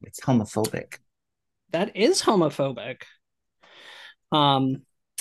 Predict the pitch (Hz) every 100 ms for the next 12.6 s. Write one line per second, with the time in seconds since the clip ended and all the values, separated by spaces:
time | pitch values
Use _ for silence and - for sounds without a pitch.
0 | - _ _ _ - 196 190 127 - -
1 | - - - 123 - _ _ _ - -
2 | - - - - - _ 220 214 151 131
3 | 131 139 - 185 190 190 190 190 - -
4 | _ _ _ _ _ _ _ - 190 196
5 | 226 220 214 214 208 214 202 190 - -
6 | - _ _ _ _ _ _ _ - 180
7 | 175 - 165 170 185 - - - - _
8 | _ _ - - - - - - 220 196
9 | 190 190 156 175 - - 180 175 190 190
10 | 220 208 - 196 240 330 339 - 208 185
11 | 156 160 160 156 160 160 165 165 165 185
12 | 160 226 214 196 190